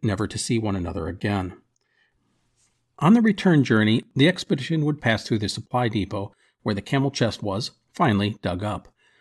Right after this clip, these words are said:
All the journals and notes would then be packed up for the trek south. The two-month journey back to Melbourne was difficult, but John King would improve, at least physically, as they went.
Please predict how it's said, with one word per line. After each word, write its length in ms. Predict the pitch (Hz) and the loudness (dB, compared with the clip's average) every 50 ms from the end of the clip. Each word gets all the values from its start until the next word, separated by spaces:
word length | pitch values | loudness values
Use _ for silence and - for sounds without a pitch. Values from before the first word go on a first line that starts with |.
| _ _ _ | _ _ _
All 140 | - 104 98 | -6 -6 -4
the 100 | 98 92 | -6 -6
journals 380 | - - 92 90 90 90 87 - | -6 -6 -6 -6 -6 -6 -6 -6
and 120 | 101 95 | -4 -2
notes 300 | 113 123 120 113 - - | 0 0 0 0 -2 -4
would 80 | 131 98 | -4 -4
then 140 | 101 95 95 | -4 -4 -6
be 120 | - 90 | -8 -10
packed 320 | - - 143 123 123 - | -8 -6 -4 -4 -2 0
up 220 | 143 131 127 - _ - | 0 0 -2 -4 _ -10
for 100 | - 143 | -4 -2
the 100 | 131 127 | -2 -2
trek 280 | 131 - 90 78 - - | -2 -4 -8 -8 -8 -8
south. 440 | - - 101 92 90 - - - - _ _ _ _ _ _ _ _ _ _ _ _ _ _ _ _ _ _ - | -6 -4 -4 -4 -6 -8 -12 -18 -20 _ _ _ _ _ _ _ _ _ _ _ _ _ _ _ _ _ _ -6
The 80 | 135 123 | -6 -2
two-month 420 | - 190 208 202 202 196 190 196 | 2 4 6 6 6 6 4 2
journey 300 | - - 139 139 135 131 | -2 0 2 2 2 2
back 240 | 120 117 113 113 - | 2 2 0 0 0
to 80 | - 113 | 2 2
Melbourne 400 | 107 101 95 92 104 104 123 - - - | 2 2 0 -2 -2 -2 -2 -4 -6 -6
was 160 | - 123 - | -6 -6 -4
difficult, 560 | - - 123 - - 101 - 95 95 - - - _ _ | -2 -4 -4 -4 -4 -6 -8 -10 -12 -12 -16 -20 _ _
but 120 | - 127 110 | -8 -6 -4
John 260 | - 117 117 117 104 | -2 -2 0 -2 -2
King 200 | - 123 113 107 | -2 -2 -2 0
would 120 | 110 107 98 | 0 -2 -4
improve, 440 | 95 95 - - 117 104 98 - - - _ _ - | -4 -6 -4 -2 -2 -2 -2 -4 -8 -16 _ _ -4
at 100 | 175 180 | 0 2
least 240 | 170 151 - - | 2 2 2 2
physically, 460 | - 139 117 117 101 - 101 98 110 214 | 0 0 0 0 -2 -4 -4 -4 -4 -2
as 200 | 147 98 - - | -4 -4 -4 -6
they 100 | 101 98 | -8 -8
went. 380 | 104 98 117 107 90 82 - | -6 -4 -4 -4 -4 -6 -10